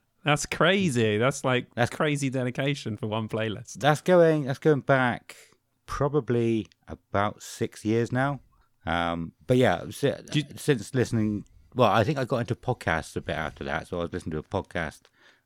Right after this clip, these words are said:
Speaker 2: mostly at work, to podcasts mostly at work. Um, but yeah, so now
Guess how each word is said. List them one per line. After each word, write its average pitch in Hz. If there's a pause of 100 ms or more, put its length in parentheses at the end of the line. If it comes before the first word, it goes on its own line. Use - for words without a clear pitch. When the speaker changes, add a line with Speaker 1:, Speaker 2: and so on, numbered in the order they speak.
Speaker 2:
mostly 87
at 76
work, 76
to 107
podcasts 87
mostly 80
at 76
work. 78 (600)
Um, 85 (100)
but -
yeah, 107
so 98
now 95